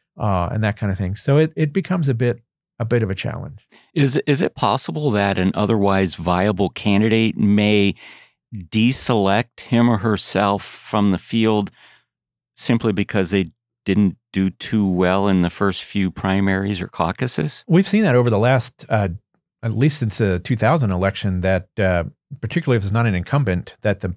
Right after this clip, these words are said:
Speaker 1: probably the best candidate doesn't do as well in, in Iowa for whatever reason. They may be boring, or,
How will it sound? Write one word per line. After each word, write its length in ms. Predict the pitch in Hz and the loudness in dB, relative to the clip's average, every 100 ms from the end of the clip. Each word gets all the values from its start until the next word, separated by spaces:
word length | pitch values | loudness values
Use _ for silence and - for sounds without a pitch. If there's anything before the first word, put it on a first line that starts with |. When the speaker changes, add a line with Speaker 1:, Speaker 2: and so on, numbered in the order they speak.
| _ | _
Speaker 1:
probably 240 | 135 147 | 0 0
the 80 | 101 | 0
best 320 | 92 127 - | 0 0 -2
candidate 500 | - 127 117 101 101 _ _ _ _ _ _ - | -2 0 0 -2 -4 _ _ _ _ _ _ -2
doesn't 280 | 113 117 | 0 0
do 120 | 110 117 | 0 0
as 100 | 98 | 2
well 260 | 117 113 | 2 2
in, 220 | 107 98 98 | 0 -2 -2
in 160 | 107 | -2
Iowa 640 | 87 107 127 110 104 104 101 | 0 2 2 2 2 0 -2
for 140 | _ 117 | _ 2
whatever 300 | 143 151 120 | 4 4 2
reason. 320 | 107 98 85 | 0 -2 -2
They 80 | 98 | -2
may 160 | 104 | 0
be 140 | 104 104 | 0 -2
boring, 580 | 98 117 98 82 82 85 | 0 0 0 -2 -8 -8
or, 380 | 90 101 95 | -4 -2 -2